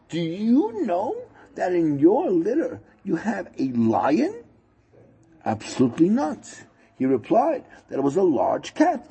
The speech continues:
It acted like a cat in every manner. It just happened to be much larger than the other cats. But what difference exists between a large cat and a small cat? A cat is a cat.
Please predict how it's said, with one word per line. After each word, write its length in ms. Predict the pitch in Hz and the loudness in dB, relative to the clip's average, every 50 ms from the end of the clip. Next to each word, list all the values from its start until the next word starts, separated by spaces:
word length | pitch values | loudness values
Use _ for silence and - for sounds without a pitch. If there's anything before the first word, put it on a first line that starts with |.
| - - - | -20 -16 -6
It 140 | - 123 - | -6 -6 -4
acted 400 | - - 113 107 - 247 311 - | -2 -4 -6 -6 -6 -6 0 0
like 240 | 339 330 320 - 370 | 2 0 0 -2 -6
a 40 | 330 | -10
cat 560 | - - 190 135 143 - - - - - - - - | -6 -4 -4 -4 -6 -10 -14 -20 -20 -20 -18 -4 -2
in 140 | 131 139 | -2 2
every 240 | 135 131 120 127 127 | 2 2 4 4 4
manner. 460 | 113 101 90 101 110 147 139 - - - - | 2 2 0 -2 -2 -4 -6 -10 -12 0 0
It 120 | 160 156 | 0 2
just 220 | - - 175 - - | 4 0 0 0 -6
happened 680 | - 233 269 359 403 - 403 302 175 131 107 - - _ _ - _ _ _ - | -8 -4 -4 -4 -4 -4 -8 -10 -10 -12 -18 -20 -20 _ _ -20 _ _ _ -10
to 80 | - | -10
be 300 | 135 117 107 104 113 110 107 - - - | -6 -6 -2 -2 -2 -4 -6 -10 -8 -4
much 340 | 113 123 139 135 - - | 0 0 0 0 -2 -6
larger 560 | 202 202 196 214 311 415 440 - 359 330 - - - - - - - | -2 0 2 2 2 2 0 0 -4 -6 -6 -6 -16 -20 -20 -12 -4
than 180 | 156 143 139 135 | -2 -2 -2 0
the 100 | 127 123 | -2 2
other 320 | 127 113 104 104 92 92 - - - | 2 2 2 2 0 -2 -8 -18 -12
cats. 400 | - 87 80 - - - - - - - - - | -12 -12 -12 -12 -16 -20 -20 -20 -20 -18 -4 2
But 120 | 202 240 | 2 2
what 300 | 294 403 403 415 - - | 4 2 0 0 0 0
difference 440 | 403 427 415 - 403 403 370 - - | 0 0 0 0 -4 -8 -6 -2 -2
exists 580 | 370 381 392 392 415 415 320 - - - - - - - - - | -4 -2 0 -2 -2 -2 -2 -6 -10 -16 -20 -20 -20 -20 -10 -8
between 340 | - 143 - - 165 156 - | -8 -6 2 4 4 4 4
a 160 | - 139 139 | 0 -2 -2
large 460 | 135 120 104 90 90 95 95 - - | 0 2 2 2 0 0 -4 -6 -10
cat 380 | - - - 196 233 - - - - - - - - - - - | -8 -8 -8 -8 -10 -14 -16 -20 -20 -20 -20 -20 -20 -12 -4 -2
and 160 | 123 135 156 | -2 0 0
a 100 | 180 185 | -2 -4
small 420 | - - - 226 254 302 440 427 | -4 -4 -2 0 2 2 2 0
cat? 360 | - - 208 - - - - - _ _ - | -2 -8 -8 -8 -8 -12 -18 -20 _ _ -14
A 80 | 151 151 | -14 -10
cat 520 | - - 339 - - - - - - - _ _ _ _ _ - - _ - _ _ - | 0 0 0 0 0 -4 -10 -18 -20 -20 _ _ _ _ _ -20 -20 _ -20 _ _ -2
is 220 | - 127 117 113 | -2 -2 0 0
a 80 | 160 196 | -2 -4
cat. 480 | - - 147 - - _ - - - | -2 -4 -4 -4 -4 _ -20 -20 -20